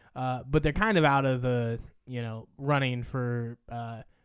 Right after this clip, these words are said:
the number two seed in the A F C. They're technically still mathematically there, but it seems like they're kinda out there. There are two teams that are standing there at the top, Patriots, Texans.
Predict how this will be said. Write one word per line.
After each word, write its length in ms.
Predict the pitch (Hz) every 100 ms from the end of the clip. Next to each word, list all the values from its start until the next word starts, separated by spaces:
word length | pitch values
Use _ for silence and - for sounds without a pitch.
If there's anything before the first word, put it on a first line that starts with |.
| -
the 60 | 139
number 180 | 143
two 220 | 131 156 139
seed 140 | 139
in 60 | 127
the 120 | 120
A 20 |
F 80 | 110
C. 140 | 127
They're 100 | 113
technically 400 | 160 151 143 139
still 160 | 127 131
mathematically 600 | 127 117 139 135 131 135
there, 180 | 127 127
but 120 | 120
it 100 | 120
seems 240 | 143 131
like 200 | 123 117 - _ -
they're 100 | 123
kinda 260 | 143 123
out 220 | 120 120
there. 220 | 123 123 120 _ -
There 260 | 123 113 113
are 80 | - -
two 180 | 214
teams 460 | 165 170 156 143 135
that 100 | 135
are 80 | 123
standing 280 | - 151 139
there 160 | 131
at 100 | 127
the 60 | 127
top, 420 | - 123 117 - - _ _ _
Patriots, 680 | - 165 156 160 151 - - _ _ _ -
Texans. 600 | 120 113 143 131 127